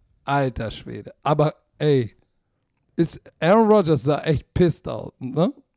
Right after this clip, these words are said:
Weil wenn du vier Touchdowns, dreihundertfünfundachtzig Yards und ein Quarterback-Rating von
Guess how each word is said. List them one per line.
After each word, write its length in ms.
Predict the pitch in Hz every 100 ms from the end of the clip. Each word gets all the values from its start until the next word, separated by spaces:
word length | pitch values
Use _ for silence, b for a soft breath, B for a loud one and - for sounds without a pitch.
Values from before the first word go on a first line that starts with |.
| _
Weil 180 | 147 151
wenn 140 | 170
du 220 | 160 143 - _
vier 400 | _ - - 233
Touchdowns, 600 | - 202 196 - 165 147
dreihundertfünfundachtzig 1040 | 165 165 180 165 180 170 165 156 120 - 135
Yards 380 | 139 139 123 -
und 160 | 147
ein 40 | 135
Quarterback-Rating 680 | 151 170 156 139 147 147 127
von 200 | 131